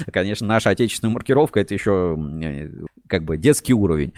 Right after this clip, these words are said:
Но в целом марки-, ну, затраты на маркировку растут из года в год, требований много, уже весь кабель исписан. Ну, куда уже еще, какую маркировку пихать? Поэтому, да, естественно, ассоциация «Электрокабель» выступает против. Но не против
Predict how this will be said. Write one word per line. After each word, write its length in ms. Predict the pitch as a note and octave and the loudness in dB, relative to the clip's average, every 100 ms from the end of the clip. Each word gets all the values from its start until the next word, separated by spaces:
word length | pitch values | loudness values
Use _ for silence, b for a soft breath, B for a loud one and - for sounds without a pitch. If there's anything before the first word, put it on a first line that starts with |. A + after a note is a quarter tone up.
| B | B
Но 340 | B2+ E3 A2+ - | 4 6 6 2
в 80 | - | 2
целом 400 | F3+ A3+ B2 G2 | 4 4 2 -2
марки-, 260 | A2+ C3 | -2 -4
ну, 280 | C#3+ B2 D#2 | -2 -2 -2
затраты 400 | F2 A#2 F3+ E3+ | -6 0 0 2
на 80 | A2 | 0
маркировку 460 | G2+ - A#2+ - F2+ | 0 0 -2 -2 -2
растут 360 | G#2+ - A#2+ | -2 -2 -6
из 100 | F2+ | -4
года 220 | F#2 C3+ | -2 -2
в 100 | A#2+ | -2
год, 260 | G2 A2 - | -4 -6 -2
требований 420 | A2 C3 B2+ B2 | -2 0 2 2
много, 240 | A#2 B2+ F2 | 2 2 0
уже 200 | F#2+ B2+ | -4 -4
весь 140 | B2+ | 0
кабель 300 | C#3+ C3+ B2+ | 0 4 2
исписан. 400 | C3 - A#2 F2+ | 0 -4 -4 -4
Ну, 80 | A2+ | -2
куда 300 | C3+ C3 A#2 | 0 6 6
уже 260 | F#2+ F#2+ | 6 2
еще, 240 | F#2+ - F#2+ | 0 0 0
какую 380 | G2 - G#2+ F2 | 0 0 0 0
маркировку 640 | E2+ F#2 F2 A#2 F2+ - | -2 -4 0 0 0 -2
пихать? 260 | G2 D#2+ - | -4 -4 -4
Поэтому, 260 | G2 D3 | -4 0
да, 120 | D3+ | 2
естественно, 340 | E2+ G#2+ C3+ G2+ | 0 0 -6 -6
ассоциация 360 | - B2 G#2+ | -6 -8 -4
«Электрокабель» 420 | F#2+ C3+ A3+ F#3+ B B B | -4 -4 -2 -4 B B B
выступает 360 | G#2 B2 D#3 - | -8 0 0 2
против. 300 | C#3+ D#2 - _ _ _ _ - | 0 0 -12 _ _ _ _ -4
Но 100 | B2 | -2
не 120 | A#2+ | -2
против 380 | B2+ F#3+ F3 | -2 -2 -2